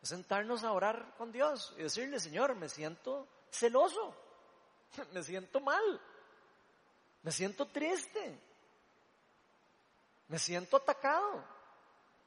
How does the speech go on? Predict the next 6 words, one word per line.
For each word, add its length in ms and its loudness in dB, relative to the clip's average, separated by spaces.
me 100 -8
siento 360 -2
humillado". 640 2
Estamos 380 -2
haciendo 460 -4
eso. 320 -8